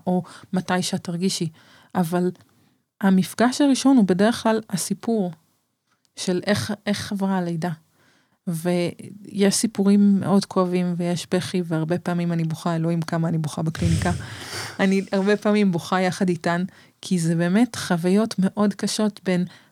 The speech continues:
Speaker 1: מה הן היו רוצות, לבין מה קרה בסופו של דבר. והפער הזה, שהן, שהן מספרות עליו, זה מאוד, מאוד, מאוד קשה.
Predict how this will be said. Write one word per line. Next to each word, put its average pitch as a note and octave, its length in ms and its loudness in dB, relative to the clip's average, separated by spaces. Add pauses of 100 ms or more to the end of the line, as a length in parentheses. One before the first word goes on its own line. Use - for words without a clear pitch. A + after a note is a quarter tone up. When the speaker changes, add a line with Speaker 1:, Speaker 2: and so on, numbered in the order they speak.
(100)
Speaker 1:
מה F#3 200 2
הן G#3 160 4
היו F#3+ 240 4
רוצות, G3+ 600 -2 (300)
לבין F3+ 400 0
מה F3 240 -2
קרה E3 280 -4
בסופו E3 400 -6
של E3 180 -6
דבר. D#3+ 280 -2 (580)
והפער F3 640 2
הזה, A3+ 360 2 (600)
שהן, F3 360 -2
שהן E3+ 200 0
מספרות F#3+ 480 0
עליו, A3+ 220 0
זה E3 120 -2
מאוד, F3 640 -4
מאוד, E3 340 -2
מאוד D#3+ 260 -4
קשה. - 280 -6